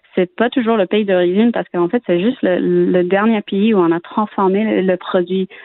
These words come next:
Donc, on peut voir un, un poisson qui était pêché au Canada, mais après était envoyé aux États-Unis pour se faire transformer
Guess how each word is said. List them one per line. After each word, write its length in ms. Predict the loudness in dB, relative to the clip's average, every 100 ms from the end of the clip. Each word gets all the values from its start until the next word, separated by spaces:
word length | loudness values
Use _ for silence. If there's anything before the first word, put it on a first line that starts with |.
| -20 _
Donc, 140 | -2 0
on 120 | -2
peut 180 | 0 0
voir 400 | 0 0 0 0
un, 240 | 2 2
un 60 | 0
poisson 440 | -2 -4 -2 -4
qui 140 | -4 -8
était 200 | -6 -4
pêché 500 | -4 -2 0 0 -2 -12 -20 _ -6
au 80 | -4
Canada, 560 | -2 2 2 2 0 0
mais 180 | 0 -2
après 480 | -4 -6 -2 -2
était 160 | 0 0
envoyé 320 | 0 2 0
aux 100 | 0
États-Unis 540 | -2 -2 0 2 0 0
pour 160 | -4
se 60 | -8
faire 120 | -8
transformer 640 | -4 -4 0 0 2 0